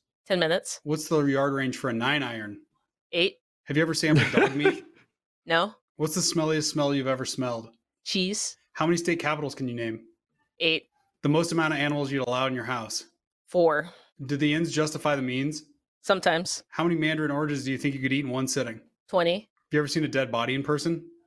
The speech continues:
Speaker 1: Yes.
Speaker 2: Have you ever eaten your own boogers?
Speaker 1: No.
Speaker 2: Have you ever witnessed a crime?
Speaker 1: Yes.
Speaker 2: Uh, if you ran for office, what position would you run for?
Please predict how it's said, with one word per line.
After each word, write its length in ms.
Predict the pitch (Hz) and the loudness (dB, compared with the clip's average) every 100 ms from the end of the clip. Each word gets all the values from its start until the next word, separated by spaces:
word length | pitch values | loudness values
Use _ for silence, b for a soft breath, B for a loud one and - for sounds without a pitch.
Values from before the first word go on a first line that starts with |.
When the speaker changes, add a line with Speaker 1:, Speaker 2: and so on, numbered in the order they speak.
| _ | _
Speaker 1:
Yes. 340 | 156 160 - - _ - | 0 0 0 -12 _ -2
Speaker 2:
Have 100 | 139 | 0
you 60 | |
ever 140 | 143 160 | 2 0
eaten 120 | 151 | 0
your 80 | 151 | 0
own 120 | 143 | 0
boogers? 440 | 143 131 113 - - _ _ - | 0 -2 -6 -14 -18 _ _ -4
Speaker 1:
No. 220 | 160 143 - _ - | -2 -2 -6 _ -6
Speaker 2:
Have 120 | 135 | -2
you 60 | 143 | 0
ever 80 | |
witnessed 300 | 139 151 143 | 0 -2 -4
a 40 | 143 | -4
crime? 500 | - 151 139 113 107 - _ _ | -2 0 0 -6 -12 -20 _ _
Speaker 1:
Yes. 420 | 160 147 - - - b - | 2 2 0 -10 -16 b 0
Speaker 2:
Uh, 160 | 143 139 | 0 2
if 80 | 143 | 0
you 80 | |
ran 200 | 147 165 | 2 2
for 160 | 165 147 | 2 2
office, 240 | 151 139 | 2 0
what 120 | 151 131 | -2 -2
position 300 | 139 156 139 | -2 0 -2
would 120 | 123 | -2
you 80 | 120 | -4
run 180 | 117 113 | -4 -4
for? 320 | 113 113 | -8 -10